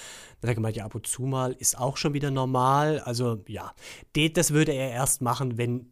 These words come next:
ich jetzt akut sagen würde, „Hey, äh, da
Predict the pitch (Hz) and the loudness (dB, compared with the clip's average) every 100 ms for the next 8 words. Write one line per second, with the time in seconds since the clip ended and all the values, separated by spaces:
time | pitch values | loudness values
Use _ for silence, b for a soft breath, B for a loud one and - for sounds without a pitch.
0 | _ 131 139 135 120 - - 139 147 - | _ -6 -4 -4 -6 -10 -6 -4 -4 -8
1 | - 127 127 123 123 123 113 - 202 240 | -4 -2 0 2 2 2 0 0 0 0
2 | 156 117 117 123 123 123 127 - 117 127 | 0 -2 -6 -10 -12 -12 -12 -10 -8 -8
3 | 127 127 | -8 -8